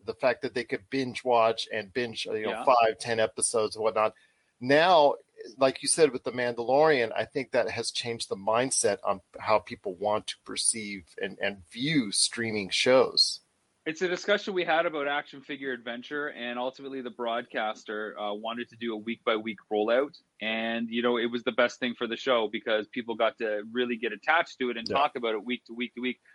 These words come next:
Speaker 2: for ten straight weeks. I think you get more value out of it than, you know, hoarding somebody's attention over the s-, over the course of a weekend, and then it's gone and forgotten about. It makes it that much harder to, to market the second half, in this case, of, of season one, ep-,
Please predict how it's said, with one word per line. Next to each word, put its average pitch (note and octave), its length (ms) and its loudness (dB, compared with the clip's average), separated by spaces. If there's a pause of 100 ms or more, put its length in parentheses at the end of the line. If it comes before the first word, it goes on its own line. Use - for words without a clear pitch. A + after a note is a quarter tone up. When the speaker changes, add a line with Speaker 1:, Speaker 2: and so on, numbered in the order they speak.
(140)
Speaker 2:
for D#3+ 100 -2
ten D#3+ 260 2
straight D3+ 260 -4
weeks. E3 240 -4
I D3 60 -8
think E3+ 240 -14
you E3+ 60 -14
get D3+ 200 -6
more C#3 240 -6
value C3 640 -2
out A2 160 -4
of A2 100 -8
it A2+ 200 -8 (360)
than, C3 400 -2
you C#3 120 -8
know, B2+ 100 -6
hoarding C#3+ 380 -4
somebody's B2+ 360 -10
attention B2+ 440 -10
over A2+ 160 -10
the A2 60 -14
s-, - 260 -20
over A2+ 140 -6
the A2 60 -4
course B2+ 340 0
of A#2 100 -2
a A2 60 -2
weekend, A2+ 440 -2
and A#2 160 -4
then A#2+ 140 2
it's A2+ 180 -6
gone A#2 260 2
and A2 120 -10
forgotten A#2 400 2
about. G2+ 320 -2 (520)
It C3+ 100 -4
makes F#3+ 280 0
it F3+ 80 0
that D#3 140 -2
much D3+ 160 -6
harder D3+ 320 2
to, B2+ 220 -8
to C3+ 100 -8
market B2+ 420 -4
the A#2+ 100 -10
second C3 360 -8
half, A#2+ 300 -6
in A2+ 120 -10
this A#2+ 180 -8
case, A2+ 340 -12
of, A2 120 -6
of G2+ 200 -10
season A#2 440 -8
one, A#2 200 -2
ep-, A2 120 -2